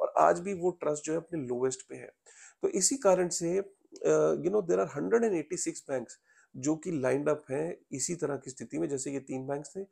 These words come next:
वैसे एक सौ छियासी बैंक्स की लिस्ट है जहाँ टेंटेटिव यही सिनेरियो कि जिनका, अ, जो कोलैप्स है वो निश्चित है। अब ये बालाजी की प्रेडिक्शन है कि ये कोलैप्स इतनी जल्दी होगा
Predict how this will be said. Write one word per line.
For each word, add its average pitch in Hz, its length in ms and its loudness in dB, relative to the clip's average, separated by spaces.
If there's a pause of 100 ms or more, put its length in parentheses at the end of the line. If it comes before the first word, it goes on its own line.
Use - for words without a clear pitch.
(320)
वैसे 143 240 0
एक - 80 -8
सौ 180 80 -2
छियासी 151 420 -2
बैंक्स 147 260 -4
की 156 120 -10
लिस्ट 139 380 -4
है 147 220 -4 (300)
जहाँ 147 180 -2
टेंटेटिव 170 520 0
यही 135 280 -4
सिनेरियो 143 420 -2
कि 165 100 -8
जिनका, 147 680 -2 (340)
अ, 131 280 0 (160)
जो 139 220 -2
कोलैप्स 135 520 -2
है 135 140 -8 (140)
वो 131 80 -4
निश्चित 120 400 -8
है। 120 100 -12 (360)
अब - 320 2
ये 214 360 2 (160)
बालाजी 156 400 6
की 185 120 -10
प्रेडिक्शन 147 460 -4
है 143 60 -2
कि 143 140 -8
ये 170 280 -2
कोलैप्स 156 540 0
इतनी 226 260 -6
जल्दी 139 360 0
होगा 147 340 2